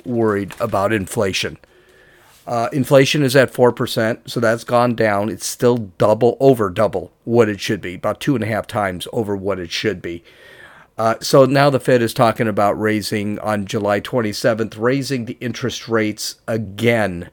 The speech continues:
by point two five percent.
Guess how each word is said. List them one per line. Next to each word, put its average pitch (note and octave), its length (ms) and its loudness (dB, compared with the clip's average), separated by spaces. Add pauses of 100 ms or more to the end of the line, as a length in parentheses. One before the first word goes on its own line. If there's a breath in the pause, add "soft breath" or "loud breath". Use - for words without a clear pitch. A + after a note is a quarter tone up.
(520 soft breath)
by G#2+ 340 6
point G2+ 380 -2
two G#2+ 220 -2
five G2+ 400 0
percent. - 640 -6